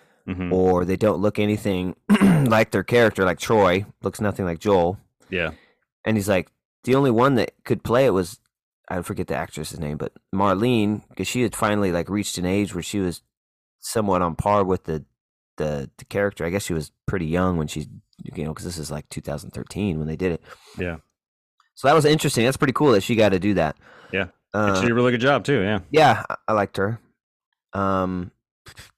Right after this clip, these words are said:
Speaker 2: another thing I was worried about was Ellie. Um,
Speaker 1: That was
Speaker 2: I
Speaker 1: my
Speaker 2: think
Speaker 1: biggest
Speaker 2: everybody,
Speaker 1: concern was
Speaker 2: I
Speaker 1: Ellie,
Speaker 2: think
Speaker 1: definitely.
Speaker 2: everybody kinda was with this,
Speaker 1: Yeah.
Speaker 2: uh, this girl from Game of Thrones,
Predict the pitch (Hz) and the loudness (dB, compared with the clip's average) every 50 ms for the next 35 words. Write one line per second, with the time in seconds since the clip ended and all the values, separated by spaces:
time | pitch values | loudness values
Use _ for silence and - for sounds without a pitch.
0 | _ _ _ _ _ - 107 107 123 127 139 131 - 135 127 123 120 117 113 110 | _ _ _ _ _ -4 -2 0 2 2 2 2 2 2 2 2 2 2 2 2
1 | 107 107 98 98 101 - - - - _ - - - _ _ _ _ _ _ _ | 2 2 0 -2 -6 -12 -16 -20 -20 _ -20 -20 -20 _ _ _ _ _ _ _
2 | - - 101 107 107 107 104 104 82 101 98 101 95 - - 95 90 82 - - | -10 -4 0 0 2 2 2 2 2 2 4 4 4 2 0 -2 -4 -4 -4 -4
3 | - 82 78 76 76 78 87 - _ _ _ _ _ - - - - - _ _ | -2 -2 0 -2 -2 -4 -6 -10 _ _ _ _ _ -20 -20 -20 -20 -20 _ _
4 | _ _ _ _ _ - 82 80 78 76 76 76 107 123 127 123 113 110 104 95 | _ _ _ _ _ -10 -8 -6 -6 -4 -2 0 2 2 2 2 0 0 0 0
5 | 104 107 98 82 85 - 87 - - 85 82 80 80 80 82 80 78 80 101 120 | -2 -2 -4 -4 -6 -8 -8 -8 -8 -8 -8 -6 -6 -6 -4 -4 -4 -2 -2 -2
6 | 101 98 110 113 107 95 92 95 92 87 82 - 101 92 87 87 85 82 82 85 | 0 0 0 0 0 0 0 0 0 -2 -2 -4 -4 -4 -2 -2 -2 -2 -2 0
7 | 82 82 80 78 80 80 73 - 82 82 - - 85 80 80 78 78 73 - - | 0 0 -2 -4 -6 -8 -6 -6 -6 -6 -6 -4 -4 -4 -4 -4 -6 -8 -10 -14
8 | 165 185 _ _ _ - - - - - 82 80 80 78 78 76 - - 78 78 | -20 -20 _ _ _ -20 -20 -14 -10 -8 -6 -4 -4 -4 -4 -6 -8 -8 -10 -8
9 | 71 78 80 78 78 78 - - - 80 78 78 78 78 76 69 - - | -6 -6 -6 -6 -6 -8 -10 -10 -8 -6 -6 -6 -6 -6 -8 -10 -12 -16